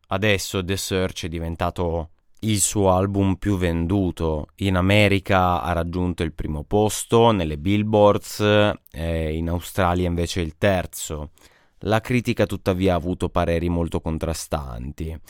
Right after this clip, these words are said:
C'è chi ha amato questo album, chi invece l'ha ritenuto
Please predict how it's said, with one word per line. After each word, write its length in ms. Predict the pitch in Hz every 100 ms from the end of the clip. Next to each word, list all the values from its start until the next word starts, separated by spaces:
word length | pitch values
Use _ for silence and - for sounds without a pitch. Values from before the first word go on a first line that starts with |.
| - -
C'è 220 | - 95
chi 360 | - 95 90 87
ha 300 | - 87 85
amato 720 | 85 92 90 82 - 67 69 -
questo 500 | - 76 - 90 95
album, 720 | 98 92 95 95 98 98 101 95
chi 140 | 127
invece 840 | 127 95 80 80 - 87 85 82 - - -
l'ha 460 | - 92 87 87 87
ritenuto 1200 | 92 92 104 101 101 98 98 95 90 90 92 87